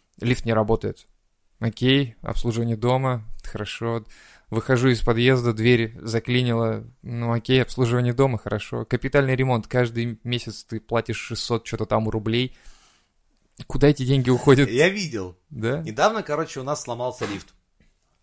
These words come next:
Speaker 2: И пришлось идти по боковой лестнице дальней.
Speaker 1: Мгм.
Speaker 2: И я увидел там, в жопе мира, куда никто обычно не ходит никогда, новые двери. Причём они двери не наружные, а в предбаннике стоят.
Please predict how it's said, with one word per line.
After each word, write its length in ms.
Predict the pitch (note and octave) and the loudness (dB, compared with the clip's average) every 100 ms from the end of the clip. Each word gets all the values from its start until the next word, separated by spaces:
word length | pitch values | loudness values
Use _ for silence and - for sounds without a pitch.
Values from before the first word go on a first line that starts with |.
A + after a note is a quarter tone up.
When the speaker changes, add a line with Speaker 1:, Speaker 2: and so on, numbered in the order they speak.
| _ _ _ _ | _ _ _ _
Speaker 2:
И 160 | B2+ B2+ | -12 -10
пришлось 540 | B2 B2+ D3+ E3+ - | -10 -4 -2 -2 -4
идти 340 | B2 - D3 D3+ | -12 -10 -8 -8
по 480 | - A2+ A2+ G#2+ - | -2 0 0 -4 -8
боковой 400 | A2+ - A2+ A#2 | -10 -8 -6 -6
лестнице 480 | G#2+ G2 F#2+ - F2+ | -6 -10 -16 -20 -10
дальней. 440 | G2 F2 D#2+ D#2+ _ | -10 -10 -14 -20 _
Speaker 1:
Мгм. 300 | A#2+ A2 G#2+ - - _ _ _ _ _ A2+ | -8 -6 -8 -12 -20 _ _ _ _ _ -4
Speaker 2:
И 80 | |
я 200 | A#2+ E3+ | 2 2
увидел 440 | E3+ D#3 D#3+ D#3+ D3+ | 2 0 0 0 -2
там, 440 | - C3+ G#2 F#2 _ _ _ _ | 4 4 4 -6 _ _ _ _
в 240 | G2 F#2 G2+ | -20 -16 -10
жопе 440 | G2 E3+ F3 D3+ | 0 2 4 2
мира, 400 | D#3 C3 G#2 - _ | 2 2 0 -6 _
куда 220 | C3+ D3+ | 0 0
никто 280 | D#3 - E3 | 0 0 0
обычно 360 | D#3+ E3+ - | 2 -4 -4
не 100 | C#3+ | -8
ходит 260 | C#3+ D3 B2+ | -6 -6 -6
никогда, 340 | C3+ C3 C3+ | -10 -4 0
новые 400 | D3+ E3+ D#3+ D3+ | 4 6 4 2
двери. 380 | D#3+ A#3+ D3+ A#2 - _ _ _ _ _ _ _ | 0 0 0 -2 -8 _ _ _ _ _ _ _
Причём 300 | - - E3+ | -6 0 2
они 160 | F3 F#3+ | 2 -2
двери 280 | C#3+ F3+ E3+ | 0 0 0
не 200 | D#3 E3 C#3 | -2 -4 -2
наружные, 580 | C#3 F#3 A#3+ F#3 C3 | 0 2 0 -2 -6
а 120 | - A#2+ | -6 -8
в 100 | - | -4
предбаннике 720 | D#3+ C#3+ F#3 D#3 A#2+ - A2+ | -4 2 2 2 -4 -12 -12
стоят. 400 | - G2+ F#2 | -10 -8 -8